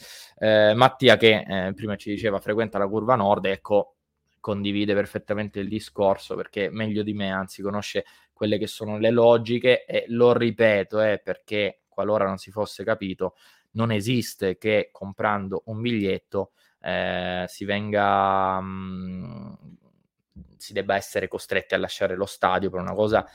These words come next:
che, eh, non ha niente a che vedere con tanti tifosi neutrali, eh, che non hanno,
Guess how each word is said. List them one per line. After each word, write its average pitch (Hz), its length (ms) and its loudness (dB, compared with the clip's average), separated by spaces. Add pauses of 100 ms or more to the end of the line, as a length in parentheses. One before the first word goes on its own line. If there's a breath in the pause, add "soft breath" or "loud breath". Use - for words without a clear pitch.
(160 loud breath)
che, 95 480 -2
eh, 98 260 -10
non 101 180 -4
ha 117 40 4
niente 107 320 -2
a 104 40 -8
che - 120 -6
vedere 107 280 4
con 98 160 -2
tanti 101 280 -4
tifosi 95 280 -4
neutrali, 92 540 -4
eh, 101 140 -2 (380 soft breath)
che - 100 -10
non 98 80 -4
hanno, 98 520 -4